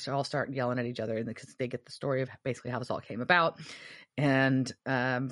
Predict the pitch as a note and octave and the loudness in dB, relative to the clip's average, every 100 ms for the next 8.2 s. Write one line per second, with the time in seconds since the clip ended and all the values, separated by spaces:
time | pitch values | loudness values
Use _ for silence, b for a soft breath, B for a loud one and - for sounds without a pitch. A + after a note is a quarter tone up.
0 | - F3+ E3 D#3 C#3+ C#3 C#3 B2 _ _ | 4 4 4 4 4 4 0 -4 _ _
1 | - - - - D3+ C3+ C#3 C#3+ - C3+ | -16 -14 -16 -2 2 4 2 -2 -4 -4
2 | B2 A#2 - _ - - D#3+ D#3+ E3 D3 | -4 -8 -16 _ -6 -2 0 4 4 4
3 | - D#3+ C3+ D3+ - E3 - D#4+ D4+ D#3+ | 0 -2 0 -2 -2 -2 2 2 4 2
4 | D#3+ - C3+ D3 C3+ C3 C#3 D#3+ C3+ D3+ | 2 0 4 4 4 2 2 0 2 2
5 | C#3+ C3+ A#2 - - - D3+ C#3+ - - | 2 2 0 -6 -8 -4 -2 -2 -4 -2
6 | D3 C3 B2+ F#2+ - - - - - B | 0 0 0 -2 -6 -6 -6 -8 -12 B
7 | B B - D3 B2 B2+ D3+ B2 C#2+ A2 | B B 2 4 4 -2 -4 -2 -4 -6
8 | A2 C#3+ | -6 -2